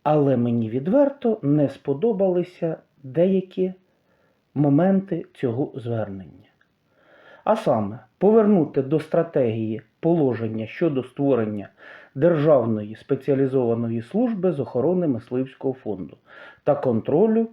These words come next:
за його використанням. Передбачити створення спеціального державного фонду для фінансування заходів зі збереження біорізноманіття та розвитку мисливського господарства.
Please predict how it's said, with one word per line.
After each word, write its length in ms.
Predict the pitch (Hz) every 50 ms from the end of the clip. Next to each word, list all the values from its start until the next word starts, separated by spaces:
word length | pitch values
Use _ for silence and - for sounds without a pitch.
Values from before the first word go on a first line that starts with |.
| _ _ _ -
за 140 | 123 123
його 260 | 117 113 113 110 131 135
використанням. 840 | 143 147 143 - 131 131 120 - _ - 110 101 90 - - - _ _ _ _ _ _ _ _ _ _ _ _ _ - _ _ _ _ - - - - - - - - - - _ _ _ _ _ _ _ _
Передбачити 960 | - 190 214 269 285 220 208 180 185 190 170 143 - - - 135 - - 139 127
створення 920 | - - - - 190 233 208 160 139 127 117 117 120 113 110 110 110 - -
спеціального 720 | - _ - 165 160 - 226 254 269 262 220 180 170 160
державного 680 | 147 143 160 147 147 147 160 151 135 131 131 131 123
фонду 480 | 120 - - 226 262 254 233 196 208 190
для 180 | 139 143 147 139
фінансування 800 | - - 139 135 131 127 127 - 139 147 196 220 214 214 214 185
заходів 640 | 147 135 117 110 - - 113 110 110 117 107 110
зі 120 | 123 135
збереження 680 | 123 120 120 127 117 131 190 202 180 190 190 185 175 170
біорізноманіття 1300 | 143 123 127 127 123 120 120 117 113 117 117 110 110 113 110 113 156 202 196 - _ _ - 180 180 - _ _ - - - - - - _ _
та 140 | - 156 143
розвитку 580 | 131 135 156 175 180 202 208 208 - - 214
мисливського 640 | 196 156 120 - - 113 110 107 113 - - - 135 139
господарства. 760 | 135 _ _ - - 120 104 90 - _ _ _ _ -